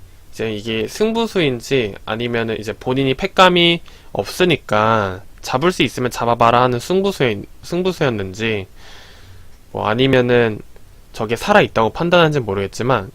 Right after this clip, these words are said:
일단 이걸 왼쪽에 자변에 패를 해소를 했어요. 해소를 해서 이제 전 잡으러 갔죠. 솔직히 해소했을 때 약간 놀랬어요.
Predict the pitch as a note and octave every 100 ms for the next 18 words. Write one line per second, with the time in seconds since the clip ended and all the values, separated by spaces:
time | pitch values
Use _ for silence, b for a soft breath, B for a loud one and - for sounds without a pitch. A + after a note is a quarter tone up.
0 | - - D3 B2 A#2+ B2+ C3+ C#3 C3+ C3+
1 | - - - A#2+ B2+ C#3+ C3+ - A#2 B2+
2 | B2+ B2+ - b b F3 D#3 F#3 F3+ D#3
3 | E3+ - G#2+ - - b b b b b
4 | - - - - - E3+ F3 E3+ D#3+ G#3
5 | C4+ - - - C#3 B2+ A#2 A#2+ A#2+ G#2+
6 | F2+ - A#2+ - - - - - G#3 G3+
7 | F#3+ F#3+ A#3 A#3 F#3 C#3 - B2 C#3 G#2+
8 | A2 C3 - G#2